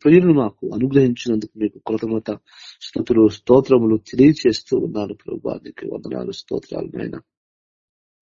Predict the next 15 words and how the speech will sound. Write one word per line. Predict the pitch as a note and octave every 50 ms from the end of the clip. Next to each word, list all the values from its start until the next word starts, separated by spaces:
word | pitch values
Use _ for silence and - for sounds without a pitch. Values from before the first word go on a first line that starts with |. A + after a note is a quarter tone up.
| _ _ _ _ - - - - -
ఇప్పటివరకు | _ - A2 G#2+ G#2+ G#2+ G2+ - -
చేసిన | A2 G#2+ - A#2 A2
ప్రార్థనలు | A#2+ A2+ A2+ A#2 A2+ - B2+ C3 C3 B2+
బట్టి | B2+ B2 - A#2+ A2+
మీకు | A2 - - -
వందనాలు. | - - A2 A2 A2 - -
మీరు | A2+ A2 G#2+ G#2
ఆలకించారు. | G2+ B2 - - - A2+ - - - B2+ B2+ _ _ _ _ _ _ _ _ _ - - - - - - A2
ఎంతో | B2+ C3+ - D#3 C#3+ C#3+
మంది | C3+ B2+ B2 B2+ C#3 D3 C3+
నిద్రపోయి, | A2+ G#2+ - C3 D3+ D3 - - A#2+ A#2+ C#3+ D#3 C#3 B2
నిద్రావస్థలో | A#2 - - C#3+ E3 F3+ F#3 F#3 - - - E3+ D#3+ C#3 B2+ C3+
ఏం | D3+ F3+ F#3+ F#3+
జరుగుతుందో | G3+ G#3 - G3+ F#3+ F#3 F3+ D#3
అర్థం | C#3 C3+ D3+ D3+